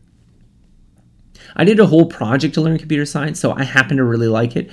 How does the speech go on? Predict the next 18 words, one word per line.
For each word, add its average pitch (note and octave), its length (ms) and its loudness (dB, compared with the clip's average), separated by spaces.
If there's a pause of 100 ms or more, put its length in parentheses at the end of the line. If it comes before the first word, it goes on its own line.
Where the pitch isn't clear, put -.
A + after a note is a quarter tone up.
(240)
However, E3 360 4
if C#3+ 160 2
your F3 260 6
goal C#3+ 420 6
is A#2 160 -4
mostly A#2+ 300 -2
practical, E3 540 -4
I B2 100 -2
would B2 140 2
not C#3+ 200 -2
spend B2 280 -2
much A2 220 -4
time A#2+ 300 -4
with A#2 140 -4
it - 100 -6
in G#2+ 80 -4
the G#2+ 80 -2
beginning. G2 420 -6